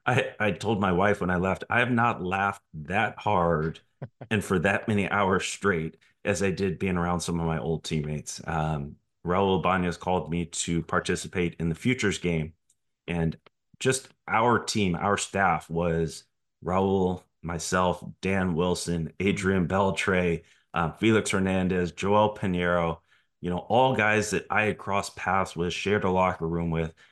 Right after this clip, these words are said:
Speaker 1: And we flashed back twenty something years to,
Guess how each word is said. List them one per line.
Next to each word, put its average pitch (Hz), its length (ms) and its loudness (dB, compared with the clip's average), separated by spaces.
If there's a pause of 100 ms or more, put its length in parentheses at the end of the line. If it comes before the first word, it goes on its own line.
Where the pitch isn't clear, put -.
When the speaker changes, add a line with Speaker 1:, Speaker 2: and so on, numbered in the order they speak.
(300)
Speaker 1:
And 92 200 -2
we 113 240 2
flashed 101 500 0
back 92 520 0 (800)
twenty 107 300 -2
something 90 420 -2
years 92 380 2
to, 98 280 0